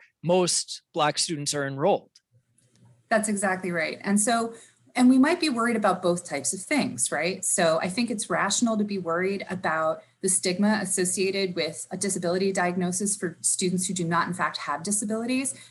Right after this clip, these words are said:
Speaker 2: We're not saying that's not real. Um, and, you know, there's also, but there's also reason to think that it's a really big problem to not give students services who really need them.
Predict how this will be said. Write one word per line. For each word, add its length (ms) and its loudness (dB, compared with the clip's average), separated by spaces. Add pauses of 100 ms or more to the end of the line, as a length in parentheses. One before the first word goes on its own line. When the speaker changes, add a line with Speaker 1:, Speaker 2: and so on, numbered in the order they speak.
Speaker 2:
We're 100 6
not 220 6
saying 240 -6
that's 260 -4
not 240 -2
real. 400 0 (300)
Um, 480 0
and, 340 0 (100)
you 120 -2
know, 120 4
there's 200 0
also, 420 -2
but 160 -6
there's 160 -2
also 240 -2
reason 360 -2
to 60 0
think 280 -2
that 100 -4
it's 160 -4
a 40 -4
really 360 0
big 240 -4
problem 600 0
to 140 -6
not 380 0
give 160 -4
students 400 -4
services 560 -4
who 140 0
really 280 -4
need 360 2
them. 340 -8